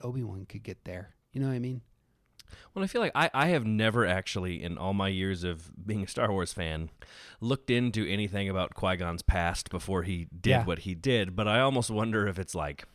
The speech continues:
Speaker 2: the priest who gets into the Order after doing a lot of other things and experiencing the real world and,
Speaker 1: Sure.
Speaker 2: and maybe has, you know, like, done some more, like, not necessarily, like,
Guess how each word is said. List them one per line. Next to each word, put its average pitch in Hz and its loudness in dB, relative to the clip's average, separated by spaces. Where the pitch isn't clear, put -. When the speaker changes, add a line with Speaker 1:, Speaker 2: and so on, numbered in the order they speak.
Speaker 2:
the 110 2
priest 127 4
who 117 2
gets 110 0
into 110 2
the 104 2
Order 101 2
after 95 0
doing 101 -2
a 92 0
lot 87 2
of 98 2
other 90 -2
things 98 -2
and 90 -4
experiencing 98 -2
the 90 0
real 95 0
world 98 4
and, 87 0
Speaker 1:
Sure. 139 4
Speaker 2:
and 107 -2
maybe 101 4
has, 95 0
you 107 -2
know, 87 0
like, 87 0
done 135 6
some 131 4
more, 123 6
like, 113 2
not 180 2
necessarily, 123 0
like, 98 -2